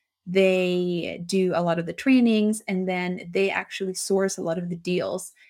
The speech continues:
and they have a great deal flow since they are already, like, an,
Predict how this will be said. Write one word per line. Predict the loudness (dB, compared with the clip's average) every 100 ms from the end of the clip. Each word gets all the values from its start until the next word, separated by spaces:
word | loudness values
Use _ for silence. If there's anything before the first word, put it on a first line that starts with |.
| -4
and | -2
they | -2
have | -4 -6
a | -4
great | -4 -6 0
deal | 2 2
flow | 0 -4
since | -2 -6
they | -6 -2
are | -2 0 -2
already, | -4 -6 -8
like, | -10 -10
an, | -10